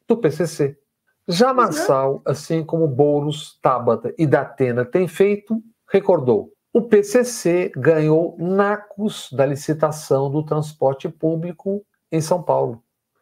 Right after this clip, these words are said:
Speaker 1: Linhas de ônibus na gestão de Ricardo Nunes. E o prefeito de São Paulo, no debate, foi acusado pela chamada máfia das creches,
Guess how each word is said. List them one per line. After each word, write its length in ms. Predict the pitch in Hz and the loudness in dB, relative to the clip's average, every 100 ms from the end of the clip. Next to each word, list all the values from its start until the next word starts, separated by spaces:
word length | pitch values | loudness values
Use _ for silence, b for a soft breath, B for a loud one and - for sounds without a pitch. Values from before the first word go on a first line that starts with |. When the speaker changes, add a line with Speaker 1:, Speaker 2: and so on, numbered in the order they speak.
| _ _ | _ _
Speaker 1:
Linhas 640 | 196 214 240 233 226 147 | 2 2 4 2 0 0
de 140 | 135 185 | 0 2
ônibus 800 | 175 180 135 98 95 - - _ | 4 2 0 -6 -12 -14 -20 _
na 120 | 160 | -4
gestão 580 | 156 180 156 - 175 214 | 0 0 -2 0 2 2
de 420 | 156 160 208 226 _ _ | 0 -2 -2 -6 _ _
Ricardo 720 | - 185 - 127 135 131 156 156 - | -4 -2 0 0 -2 -4 -6 -8 -4
Nunes. 680 | 175 151 80 - - - _ _ _ _ _ | -2 -2 -6 -14 -20 -20 _ _ _ _ _
E 80 | 262 | 0
o 60 | |
prefeito 600 | 226 208 202 151 147 147 | 4 2 2 0 0 0
de 80 | 139 | -6
São 260 | 123 190 180 | -2 -2 0
Paulo, 640 | - 120 120 131 139 160 | 0 2 4 2 -2 -8
no 160 | - 139 | -4 2
debate, 720 | 147 156 120 117 117 - - B B _ | 2 4 2 0 -4 -12 -18 B B _
foi 200 | 170 160 | 0 0
acusado 640 | 165 202 131 131 139 143 | 2 -2 2 2 2 0
pela 240 | - 143 | 0 -2
chamada 580 | 139 - 131 120 131 139 - | -2 -4 -4 -2 -2 -2 -4
máfia 760 | 160 196 208 - - 185 190 | -2 0 -2 -4 0 0 -2
das 300 | 139 151 151 | -4 -4 -4
creches, 960 | - 147 139 123 - - - - - _ | -2 2 2 -2 -10 -18 -20 -20 -20 _